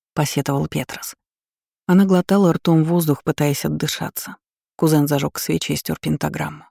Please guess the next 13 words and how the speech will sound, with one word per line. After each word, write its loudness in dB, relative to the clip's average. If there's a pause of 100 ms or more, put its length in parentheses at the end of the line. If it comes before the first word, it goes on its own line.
(420)
а -2
затем 2
принёс 2
одеяло 2
с -10
подушками 0
и 0
помог 0
ей 0
устроиться -2
поудобнее. -2 (600)
"Выпей, 0
полегчает". -6